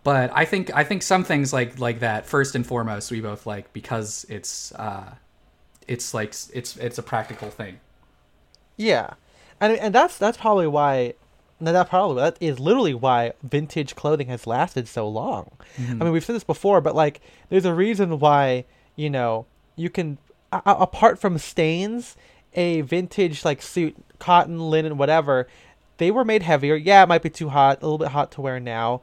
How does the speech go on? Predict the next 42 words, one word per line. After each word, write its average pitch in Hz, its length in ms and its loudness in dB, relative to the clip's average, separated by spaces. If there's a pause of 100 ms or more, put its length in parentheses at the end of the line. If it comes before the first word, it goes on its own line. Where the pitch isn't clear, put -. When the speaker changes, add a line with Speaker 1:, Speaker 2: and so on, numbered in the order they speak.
(340)
Speaker 2:
but 151 320 4 (300)
that, 156 260 0
there's 165 220 -2
a - 20 -6
reason 165 220 -4
why 160 100 -2
they're 143 140 -2
still 143 260 -4
there. 151 180 2
They're 135 140 -2
not, 139 180 2
like, 139 240 -4
destroyed, 123 800 -4 (360)
you 139 140 -4
know? 117 340 0
Speaker 1:
Mm-hmm. 110 120 -6 (520)
They 135 160 2
were, 175 260 4
Speaker 2:
And 143 80 2
Speaker 1:
like, 127 200 0
built 147 240 2
to 143 80 -2
last. 127 480 2
Like, 120 180 -4
there 131 140 0
was 139 180 0
an 135 60 0
expectation, 120 920 -2 (560)
um, 110 460 -2
back 123 320 -2
then 120 340 -2
that 113 160 -8
when 120 120 -2
you 127 120 0
bought 113 260 -2
something 107 440 -6
that 104 140 -8
you 107 160 -8
could 117 140 -8
have 107 300 -6
it 101 180 -10
for, 104 540 -6